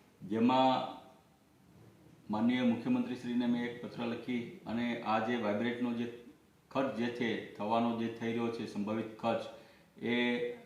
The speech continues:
આ ગુજરાતના પનોતા પુત્ર માનનીય નરેન્દ્રભાઈ મોદી, આપણા દેશના વડાપ્રધાનના પગારમાંથી કાપવામાં આવે, સાથોસાથ આપણા, અ, જે મુખ્યમંત્રી શ્રી છે એના પગારમાંથી કાપવામાં આવે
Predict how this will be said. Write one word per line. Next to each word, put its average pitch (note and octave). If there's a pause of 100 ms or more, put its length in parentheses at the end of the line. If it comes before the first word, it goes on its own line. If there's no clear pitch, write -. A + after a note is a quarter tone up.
(120)
આ A2+
ગુજરાતના A2+
પનોતા A2+
પુત્ર - (120)
માનનીય A2 (220)
નરેન્દ્રભાઈ A2+
મોદી, A2+
આપણા G#2+
દેશના G#2+
વડાપ્રધાનના A2
પગારમાંથી A#2
કાપવામાં A#2
આવે, A#2
સાથોસાથ A#2+
આપણા, A#2
અ, A2+
જે A2+
મુખ્યમંત્રી A#2
શ્રી A#2
છે G#2 (400)
એના A#2
પગારમાંથી A#2+
કાપવામાં A#2+
આવે A#2+